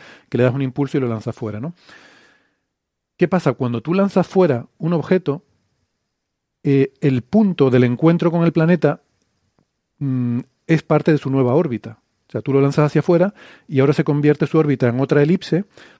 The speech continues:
pero como la, en dinámica newtoniana las órbitas son cerradas.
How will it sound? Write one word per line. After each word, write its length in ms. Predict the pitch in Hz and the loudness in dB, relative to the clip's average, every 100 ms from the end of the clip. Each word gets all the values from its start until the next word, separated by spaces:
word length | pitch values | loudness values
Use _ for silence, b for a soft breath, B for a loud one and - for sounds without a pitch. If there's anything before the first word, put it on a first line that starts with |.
| _ | _
pero 180 | 123 127 | 0 0
como 220 | 131 123 | 0 2
la, 240 | 120 113 - - - | 2 0 -4 -14 -8
en 160 | 117 | -4
dinámica 360 | 120 123 135 139 | -2 -2 0 0
newtoniana 500 | 143 143 143 143 156 | -2 -2 0 2 2
las 120 | 123 | 2
órbitas 340 | 131 139 147 | 0 0 -2
son 140 | 160 139 | -2 -2
cerradas. 500 | 120 139 165 101 | -2 -2 -2 -4